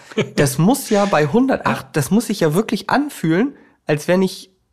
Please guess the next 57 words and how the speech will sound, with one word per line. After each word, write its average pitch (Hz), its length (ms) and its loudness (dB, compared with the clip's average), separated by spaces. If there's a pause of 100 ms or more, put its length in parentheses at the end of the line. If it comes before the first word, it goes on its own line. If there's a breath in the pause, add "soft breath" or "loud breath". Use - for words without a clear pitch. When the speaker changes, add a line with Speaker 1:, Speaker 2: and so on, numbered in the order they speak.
Speaker 2:
irgendwie, 202 760 0
ja, 147 220 2
einen 156 100 -2
Motorschaden 185 340 2
Speaker 1:
Stock 123 340 2
in 135 140 4
die 143 80 4
Speaker 2:
hab 120 100 4
Speaker 1:
Speichen - 280 0
Speaker 2:
oder 123 200 4
so. 123 120 0
Speaker 1:
halt, 127 100 0
Speaker 2:
Genau, 254 180 2
Speaker 1:
ja. - 80 2
Speaker 2:
ja, 262 300 2 (240 loud breath)
irgendwie 233 360 2
so. 196 300 2 (300 loud breath)
Und 139 100 -8
da 143 60 -4
hab 151 80 0
ich 147 100 -4
gedacht, 143 280 -2
okay, 156 520 -4
wie 147 260 -4
sich 165 220 -6
das 185 260 -6
wohl 180 140 -2
anfühlt. 175 560 -2 (460 loud breath)
Und, 147 340 0
äh, 135 340 2 (600)
dann 151 160 2
bin 190 100 2
ich 214 80 -2
auf 190 80 -4
die 247 120 -2
Autobahn 226 320 0
gefahren 208 340 0
und 151 120 -2
du 151 40 0
hast 151 140 -2
ja 147 80 0
eben 156 140 0
schon 151 200 -2
gesagt, 151 320 -2 (240)
der 147 140 2
Durchzug, 165 680 -6
ey, - 200 -20
das 127 160 -12
Ding 139 340 -2
beschleunigt 135 500 -4
richtig, - 680 -10
richtig 151 320 -8
ordentlich, 160 440 -2
auch 143 160 0
oben 165 320 4
Speaker 1:
Mhm. 113 40 0
Speaker 2:
rum. 151 300 2